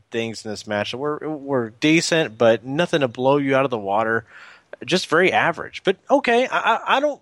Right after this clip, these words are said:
once again, don't have a problem with the Briscoes, uh, and Yano winning this, uh, this, you know, this, these titles, this new triple titles that New Japan has. It's just the fact that, um, I kinda get everybody's point where Bullet Club seems like the team that you're gonna point your finger at. Why didn't they get it?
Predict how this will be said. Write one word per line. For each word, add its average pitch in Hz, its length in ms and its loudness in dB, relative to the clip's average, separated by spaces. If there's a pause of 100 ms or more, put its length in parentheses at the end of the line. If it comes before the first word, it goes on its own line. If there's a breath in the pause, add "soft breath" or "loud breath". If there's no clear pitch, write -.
(120)
once 262 220 -4
again, 240 340 -4
don't 196 280 -4
have 208 220 -2
a 202 60 -6
problem 190 360 0
with 190 80 -6
the 190 60 -8
Briscoes, 190 800 0
uh, 151 400 4
and 156 120 -2
Yano 175 240 4
winning 180 260 2
this, 131 380 -2
uh, 131 320 4
this, 131 280 -6
you 131 120 -2
know, 131 180 0 (400)
this, - 160 -8 (140)
these 120 200 -4
titles, 117 460 -2
this 107 160 -10
new 123 180 -6
triple 131 420 -6
titles 131 400 -2
that 104 100 -8
New 101 100 -10
Japan 101 300 -6
has. 98 320 -4
It's 110 160 -4
just 135 180 -4
the 120 80 -8
fact 117 360 0
that, 101 200 2 (760 loud breath)
um, 110 560 2
I 135 200 0
kinda 160 260 0
get 147 180 -4
everybody's 123 400 -4
point 120 300 -6
where 101 260 -6
Bullet 117 360 -2
Club 110 280 -2
seems 120 340 -6
like 104 180 -2
the 98 60 -6
team 113 260 -6
that 95 80 -4
you're 101 160 -4
gonna 101 180 -2
point 107 220 -2
your 98 80 -2
finger 104 280 0
at. 87 240 2
Why 156 280 2
didn't 196 220 0
they 202 160 0
get 196 260 -2
it? - 120 -6